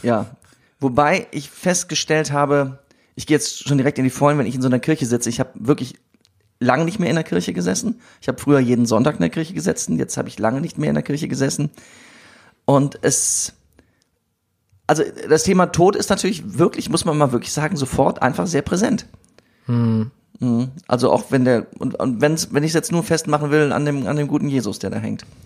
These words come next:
Speaker 2: Hm.
Speaker 1: Oder zumindestens auf den, also nicht da hängt in dem Fall, äh, aber, äh, zumindest, äh, das Bild des gekreuzigten Jesus ist ja, ja da deutlich im Fenster. Wir waren im Berliner Dom.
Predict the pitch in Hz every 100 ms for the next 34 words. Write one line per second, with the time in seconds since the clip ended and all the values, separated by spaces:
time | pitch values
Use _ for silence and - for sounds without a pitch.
0 | - _ _ _ 131 120 107 127 131 -
1 | 120 127 131 127 - 120 - 120 107 107
2 | 107 117 113 113 156 135 143 143 139 135
3 | - - - - - - _ _ 127 123
4 | - 123 123 120 95 120 117 117 113 123
5 | 123 123 - - 120 113 113 - 135 131
6 | - 113 107 113 120 - 107 110 110 123
7 | - 120 110 104 101 90 104 - - 117
8 | 139 139 - 104 110 143 156 147 147 135
9 | 123 110 85